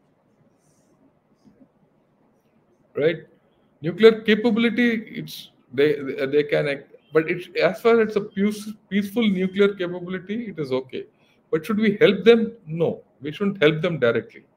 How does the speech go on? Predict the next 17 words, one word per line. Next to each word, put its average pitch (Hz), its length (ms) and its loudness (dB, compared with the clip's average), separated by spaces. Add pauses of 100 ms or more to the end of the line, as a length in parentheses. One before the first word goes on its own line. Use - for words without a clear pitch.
(160)
On 131 140 -2
that, 135 240 2
I 180 60 2
have 170 120 0
no 156 140 2
doubt. 104 340 -4 (960)
There's 131 100 -8
no 170 80 -2
question 156 380 4
of - 140 0
helping 123 340 0
them. 101 160 -6 (880)
Okay? 143 400 -4 (1300)
It's 110 140 -14
a 160 40 0
matter 156 280 2
of - 180 -2